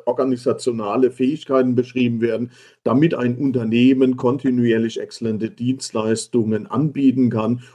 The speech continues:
um den Kunden am Ende des Tages letztendlich zu begeistern.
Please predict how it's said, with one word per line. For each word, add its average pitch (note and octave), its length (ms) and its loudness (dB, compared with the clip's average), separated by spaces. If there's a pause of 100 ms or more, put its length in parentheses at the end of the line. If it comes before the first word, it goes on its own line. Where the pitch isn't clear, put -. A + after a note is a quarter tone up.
um B2+ 160 2
den A#2 140 4
Kunden A#2 340 2
am G#2+ 160 -4
Ende G#2+ 260 0
des G#2+ 200 0
Tages G#2 580 0
letztendlich G#2 560 -2 (240)
zu A2+ 180 0
begeistern. G2+ 640 0